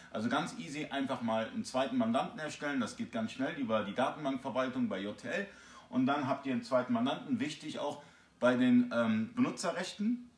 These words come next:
müsst ihr dem Mandanten auch Rechte vergeben, sodass ihr mit euren Benutzerkonten euch dann anmelden könnt bei den jeweiligen Mandanten. Was wir jetzt machen ist, so ein bisschen, ich zeige euch, wie erstellt man einen Auftrag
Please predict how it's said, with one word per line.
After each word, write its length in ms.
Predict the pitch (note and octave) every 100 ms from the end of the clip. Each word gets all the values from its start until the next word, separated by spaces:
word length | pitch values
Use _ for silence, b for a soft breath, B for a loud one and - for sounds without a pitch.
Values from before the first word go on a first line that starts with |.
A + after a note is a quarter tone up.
| -
müsst 340 | A#3 D3 -
ihr 160 | D3 C#3
dem 220 | A#2+ B2
Mandanten 520 | B2 B2 C3+ D3 C3
auch 320 | - B2+ -
Rechte 320 | C#3 D3+ - A#2
vergeben, 640 | - G#2 F#2+ G2 B2 D3+ B B
sodass 420 | - B2 B2+ -
ihr 220 | C3 B2+
mit 240 | A#2 A2+ -
euren 300 | A#2+ A#2 A2+
Benutzerkonten 720 | A#2+ C3+ B2+ - A#2 A2+ G#2
euch 180 | G#2+ -
dann 180 | A2
anmelden 480 | - B2+ A#2 G#2 G#2+
könnt 300 | - A2 A#2 B B B -
bei 200 | A2 A#2+
den 220 | A#2 A2+ G#2
jeweiligen 420 | A2+ G#2+ G2+ G2
Mandanten. 540 | F2+ F2 E2+ E2 A#2+ B B
Was 240 | - C3 D3
wir 100 | G3+
jetzt 220 | G#3 -
machen 260 | F3 E3+ D#3+
ist, 280 | D3+ - B B B - A#2+
so 120 | C3
ein 60 | C3
bisschen, 260 | D3+ D3
ich 120 | C3
zeige 260 | - C3+ B2+
euch, 300 | C3+ B2 G#2
wie 320 | C3 C#3 B2
erstellt 400 | A2+ - B2+ A#2+
man 120 | A2
einen 80 | G#2
Auftrag 560 | C#3+ F3+ - E3+ E3+